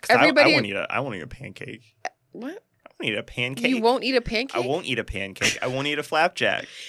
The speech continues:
Speaker 2: It's not about pancakes. It's about brand recognition. And they had it, and they just lost it. Because they're in this space, this burger space, where everybody makes a burger. And also, there are places that will do burgers so much better than ihop.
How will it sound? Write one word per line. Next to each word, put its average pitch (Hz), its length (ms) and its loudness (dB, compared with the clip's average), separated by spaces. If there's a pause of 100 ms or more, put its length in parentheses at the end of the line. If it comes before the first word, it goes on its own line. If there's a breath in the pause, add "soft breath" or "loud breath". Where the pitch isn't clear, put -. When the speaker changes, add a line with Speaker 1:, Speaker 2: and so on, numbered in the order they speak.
Speaker 2:
It's 277 140 -2
not 427 180 4
about 269 280 6
pancakes. 208 480 0
It's 185 80 -8
about 220 200 4
brand 214 240 4
recognition. 175 640 -4 (320 loud breath)
And 254 120 4
they 285 80 8
had 277 240 8
it, 240 120 8
and 214 120 2
they 208 80 4
just 196 220 -4
lost 160 300 2
it. 127 160 -6 (240 loud breath)
Because 254 300 2
they're 269 120 8
in 320 240 2
this 311 140 0
space, 233 400 6 (180 loud breath)
this 214 120 -4
burger 254 300 6
space, 180 320 2 (160 soft breath)
where 190 120 2
everybody 262 460 6
makes 208 220 0
a 190 40 -10
burger. 165 380 2 (180 loud breath)
And - 120 -2
also, 262 460 4 (220 soft breath)
there 285 220 8
are 392 40 2
places 285 420 4
that 240 180 4
will 247 80 0
do 240 160 -2
burgers 247 540 0
so 277 360 2
much 285 240 2
better 233 300 6
than 147 160 0
ihop. 139 640 -2